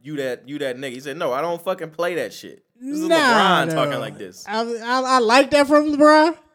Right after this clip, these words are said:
Speaker 1: I do too, 'cause you don't
Speaker 2: But
Speaker 1: really
Speaker 2: still, nigga, you not, you not exempt. I'ma bump you, nigga. If you in the league, you
Speaker 1: No,
Speaker 2: getting
Speaker 1: nigga.
Speaker 2: bumped.
Speaker 1: Don't talk, t-, nigga. You a rookie.
Speaker 2: I don't care.
Speaker 1: Don't talk to me.
Speaker 2: I don't care, bro.
Speaker 1: Thirty-eight thousand, nigga. Don't
Speaker 2: You don't think
Speaker 1: talk
Speaker 2: he
Speaker 1: to
Speaker 2: was
Speaker 1: me.
Speaker 2: doing that? You don't think Brown was doing that shit when he was a
Speaker 1: No.
Speaker 2: rookie?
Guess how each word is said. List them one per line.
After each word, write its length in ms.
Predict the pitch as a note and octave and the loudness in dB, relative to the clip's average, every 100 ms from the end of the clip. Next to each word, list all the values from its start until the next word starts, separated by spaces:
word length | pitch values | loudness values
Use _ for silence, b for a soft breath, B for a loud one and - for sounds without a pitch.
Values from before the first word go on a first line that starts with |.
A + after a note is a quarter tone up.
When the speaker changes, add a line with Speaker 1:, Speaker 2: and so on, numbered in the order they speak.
| _ - | _ -6
Speaker 1:
I 140 | D3 | -2
do 140 | G#3 F3+ | 0 0
too, 320 | G3 E3 - - | 0 -2 -2 -14
'cause 140 | B2 D3+ | -10 -6
you 120 | C#4+ | 0
don't 320 | C#4 C#4 B3+ | 2 4 6
Speaker 2:
But 60 | F4 | 6
Speaker 1:
really 120 | F4+ | 4
Speaker 2:
still, 460 | - G#4 E4 A#3 | 4 4 8 6
nigga, 180 | A3+ B3+ D4 | 6 4 6
you 200 | F4+ F4+ | 8 6
not, 360 | D4+ C4+ A#3 _ _ _ | 4 2 0 _ _ _
you 140 | A#3+ D4 | -4 0
not 220 | D4 A#3+ | 2 2
exempt. 560 | F#3+ E3+ C4+ F#4 - - | 0 2 4 2 -2 -6
I'ma 220 | D4 F#4 | -2 0
bump 300 | C#4 G#4 G#4+ | 4 4 4
you, 300 | E4+ B3 D#3 | 6 6 6
nigga. 160 | G3 C#4 | 2 2
If 180 | D4+ D4 | 4 6
you 160 | F4+ | 6
in 100 | F4 | 6
the 80 | D4+ | 2
league, 300 | E4 F#4 F4+ | 6 6 8
you 60 | F#4+ | 6
Speaker 1:
No, 40 | |
Speaker 2:
getting 260 | G#4 G#4 G#4 | 6 4 2
Speaker 1:
nigga. 280 | A#4 A#4+ G4 | 4 6 6
Speaker 2:
bumped. 280 | - _ C3 | 2 _ -4
Speaker 1:
Don't 260 | E3 F#3 | -2 -2
talk, 460 | - - - _ - | -2 -2 -2 _ -18
t-, 40 | A#2 | -8
nigga. 280 | D#3+ D#3+ | -6 -6
You 200 | D#3+ A#3 | -8 -4
a 100 | D#3 | -4
rookie. 540 | A#2 D3+ D4+ - C3+ - | -4 -6 -6 -6 -14 -10
Speaker 2:
I 80 | A3 | -6
don't 260 | C4 G#3+ D#3 | -6 -6 -4
care. 540 | G3+ C#4 E4+ E4+ A3 | 0 2 4 6 6
Speaker 1:
Don't 260 | E3 B2 - | 4 0 -4
talk 320 | G#3+ C4 - | -2 -2 -4
to 100 | D#3 | -12
me. 160 | C3 A2 | -10 -8
Speaker 2:
I 40 | |
don't 340 | E4 A#3+ D#3+ D#3 | -2 0 -2 -4
care, 340 | E3 D#3 D#3 | -6 -4 -4
bro. 200 | D#3+ G#3 | 0 2
Speaker 1:
Thirty-eight 600 | B3+ G3 G3+ F#3+ F#3 - | 2 0 -2 -4 -6 -6
thousand, 460 | F3+ F#3 E3+ C3 B2 | -2 -2 -2 -8 -10
nigga. 200 | C#3+ D4 | -6 2
Don't 40 | |
Speaker 2:
You 60 | F#4 | 4
don't 120 | F4+ | 4
think 120 | F4+ F4 | 4 6
Speaker 1:
talk 40 | |
Speaker 2:
he 60 | F4+ | 6
Speaker 1:
to 60 | |
Speaker 2:
was 80 | E4+ | 8
Speaker 1:
me. 20 | |
Speaker 2:
doing 220 | F4+ F4 F4 | 6 6 6
that? 80 | |
You 60 | F4 | 4
don't 120 | F4+ | 4
think 160 | E4+ D4+ | 4 2
Brown 220 | D4 D4 | 4 4
was 100 | D4 | 4
doing 200 | D4+ D4 | 4 6
that 120 | C#4+ | 4
shit 140 | C#4+ D4+ | 4 4
when 120 | D4 | 4
he 40 | |
was 120 | C#4+ C#4 | 4 4
a 20 | |
Speaker 1:
No. 60 | D4+ | 4
Speaker 2:
rookie? 340 | D4+ D4+ | 6 4